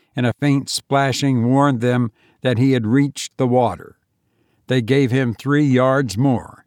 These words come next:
and stood with relaxed grasp and strained ears, waiting. "He's gone under," said Bob in a low voice. The other nodded, and moistening his huge palms,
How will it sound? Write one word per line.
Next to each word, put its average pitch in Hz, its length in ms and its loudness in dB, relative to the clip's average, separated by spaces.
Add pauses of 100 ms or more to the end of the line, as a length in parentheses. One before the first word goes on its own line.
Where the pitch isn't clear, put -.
(140)
and 127 200 -6
stood 151 460 0
with 120 220 -2
relaxed 117 760 -2
grasp 135 580 -2
and 98 220 -6
strained 139 640 0
ears, 95 500 0 (320)
waiting. 110 760 0 (880)
"He's 113 240 -2
gone 127 440 0
under," 127 540 0 (320)
said 120 460 -2
Bob 123 340 0
in 120 80 2
a 120 80 2
low 123 300 2
voice. 104 640 -4 (600)
The 98 140 -6
other 123 260 2
nodded, 131 520 0 (300)
and 117 160 -4
moistening 143 640 2
his 120 300 -2
huge 147 580 0
palms, 90 760 -4